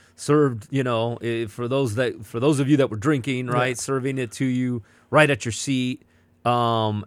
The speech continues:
Speaker 1: and, and everything else, you know,
Speaker 2: Yeah.
Speaker 1: the, they, they just do it right. But we'll talk about that fight and obviously, you know, the fight portion of it and
Speaker 2: Mm-hmm.
Speaker 1: what, what's coming next. Um, I was reading the Ring magazine, Rick, before. This is round four, and I, and I do have a fight that I know that will resonate with you.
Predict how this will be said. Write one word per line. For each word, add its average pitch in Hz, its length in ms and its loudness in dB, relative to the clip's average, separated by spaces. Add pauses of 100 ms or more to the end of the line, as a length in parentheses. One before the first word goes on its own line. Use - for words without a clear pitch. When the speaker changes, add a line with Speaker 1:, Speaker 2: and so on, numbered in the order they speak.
Speaker 1:
and, 117 300 -2
and 123 120 -2
everything 180 360 4
else, 113 440 4
you 113 60 -2
know, 120 220 0
Speaker 2:
Yeah. 117 40 0
Speaker 1:
the, 117 160 2
they, 113 120 2
they 110 160 0
just 135 260 -2
do 170 180 2
it 98 80 -2
right. 113 380 0 (320)
But 123 140 0
we'll 131 140 2
talk 151 220 2
about 135 260 2
that 123 160 0
fight 127 300 4
and 113 100 -2
obviously, 117 540 -2
you 113 120 -6
know, 104 80 -2
the 98 100 -4
fight 151 280 2
portion 107 420 -2
of 101 140 -4
it 107 100 -4
and 101 80 -2
Speaker 2:
Mm-hmm. 110 60 -2
Speaker 1:
what, 120 160 -2
what's 120 200 -4
coming 101 380 -4
next. 120 500 -4 (480)
Um, 107 680 2 (840)
I 120 60 -4
was 120 140 -2
reading 156 260 4
the 131 80 -2
Ring 135 200 -2
magazine, 120 480 -4
Rick, 117 240 -4
before. 123 300 -4
This 117 180 -4
is 131 140 0
round 123 200 0
four, 131 380 4
and 113 80 0
I, 110 60 0
and 110 240 -2
I 113 60 2
do 120 180 0
have 120 160 0
a 110 60 -4
fight 117 320 -2
that 113 120 -2
I 110 80 -2
know 113 240 0
that 110 260 -4
will 110 140 -2
resonate 120 440 0
with 104 220 -4
you. 113 220 -2